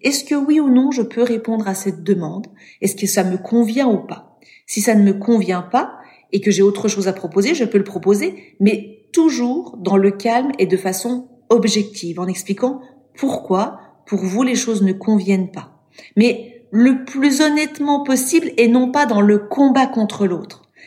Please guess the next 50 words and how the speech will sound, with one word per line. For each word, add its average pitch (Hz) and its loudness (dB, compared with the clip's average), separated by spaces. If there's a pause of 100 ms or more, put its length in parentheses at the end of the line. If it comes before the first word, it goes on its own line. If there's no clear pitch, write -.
(120)
Si - 0
vous 294 0
vous 285 -2
mettez 285 0
dans 214 2
le 202 0
combat 285 0
contre 262 -2
l'autre, 262 -4
ça 190 -2
ne 180 -4
marche 202 0
pas. - -14 (1160)
Si - -2
par 294 0
contre 302 -2
la 190 -2
proposition 214 0
vous 196 -2
convient, 226 2
mais 180 2
vous 170 -4
avez 175 -2
l'impression 202 -2
que 214 -4
c'est 175 -8
quand 170 -10
même 175 -6
encore 175 -4
l'autre 208 2
qui 185 -10
décide 160 -14
toujours, 240 0
mais 196 0
si - -4
vous 185 0
l'acceptez, 202 2
acceptez-le 233 -2 (240)
simplement, 233 0 (260)
en 196 2
pouvant 185 -2
dire 175 -4 (120)
oui, 226 4
en 247 -4
restant 190 -6
très 226 -4
poli 190 -2
dans 190 -4
vos 170 -8
messages. 165 -10